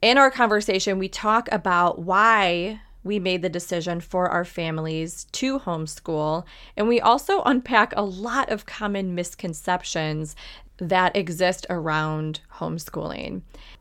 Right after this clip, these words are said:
More and more people are considering homeschooling in today's society, and I thought that it would be wonderful to talk about the lifestyle of homeschooling because I believe that it is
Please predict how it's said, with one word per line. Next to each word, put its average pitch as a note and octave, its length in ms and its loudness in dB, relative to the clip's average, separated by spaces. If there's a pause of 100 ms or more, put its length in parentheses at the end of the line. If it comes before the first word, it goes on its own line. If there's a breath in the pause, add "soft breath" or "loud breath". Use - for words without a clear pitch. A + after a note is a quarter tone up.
(120)
More C4 240 4
and B3+ 100 2
more G3 160 2
people G3 480 0
are F3+ 80 0
considering G3 600 -2
homeschooling E3 880 -4
in E3 160 -6
today's E3 420 -2
society, D#3+ 800 -2 (340 loud breath)
and F#3 240 2
I F#3 120 2
thought F#3 240 -2
that F3 100 -4
it - 60 -4
would F3 80 -2
be F3 120 -4
wonderful E3+ 540 -4
to - 140 -14
talk F#3+ 500 -2
about D#3+ 460 -4
the E3+ 80 -2
lifestyle D#3 560 -4
of D#3 120 -8
homeschooling D#3+ 640 -6
because - 380 -8
I G#3 160 0
believe E2+ 500 -6 (320 loud breath)
that F3+ 140 -4
it D#3+ 80 -4
is D#3+ 160 -6